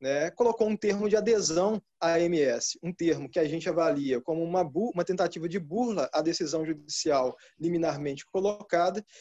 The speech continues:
e a gente tá pedindo, pessoal, pra que envie essa decis-, essa, essa, esse termo de adesão, que é questionável,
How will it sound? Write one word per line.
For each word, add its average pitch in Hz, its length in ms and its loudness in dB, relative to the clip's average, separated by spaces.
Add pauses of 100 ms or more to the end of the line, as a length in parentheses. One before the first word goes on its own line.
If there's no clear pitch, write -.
(160)
e 175 260 -2
a 143 80 0
gente 170 160 -4
tá 180 100 0
pedindo, 175 260 -6
pessoal, 170 360 0
pra 143 100 -2
que 196 140 -8
envie 196 300 -2
essa 226 200 0
decis-, 180 360 -2
essa, 151 440 0
essa, 156 500 -2
esse 160 260 -10
termo 156 220 0
de 147 80 -2
adesão, 165 460 0 (280)
que 165 180 0
é 165 140 4
questionável, 165 760 0